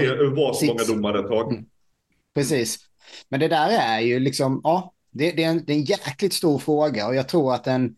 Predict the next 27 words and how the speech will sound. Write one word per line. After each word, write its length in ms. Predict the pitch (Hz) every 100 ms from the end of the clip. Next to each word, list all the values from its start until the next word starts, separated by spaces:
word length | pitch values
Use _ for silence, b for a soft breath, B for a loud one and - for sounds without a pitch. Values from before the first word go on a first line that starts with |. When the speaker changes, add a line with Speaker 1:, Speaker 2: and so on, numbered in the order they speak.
| -
Speaker 2:
Mm. 240 | 110 -
Speaker 1:
eh, 540 | 127 127 123 120 117 120
den 140 | 135
blir 200 | 156 135
liksom 300 | 113 117 127
viktigare 480 | 127 - - 120 113
och 140 | 113 113
viktigare. 600 | - - 104 95 127 135 - 131
Ehm, 560 | 131 127 123 123 120
Speaker 2:
Ja. 220 | 113 - - _ _ _
Speaker 1:
jag 140 | 131
tycker 300 | 147 143 143
att 420 | 131 131 131 127 123
som 200 | 147 135
tävlande, 560 | 156 156 123 110 120
som, 240 | 127 151 147
som 140 | 175
du 120 | 117
sa, 260 | - 151 127
Sivert, 280 | 127 113 110
så 100 | 120
borde 240 | 160 156
man 120 | 139
ha 80 | 127
läst 240 | 131 120
igenom 360 | 131 131 110 110
regelboken. 800 | 123 131 107 98 104 - 120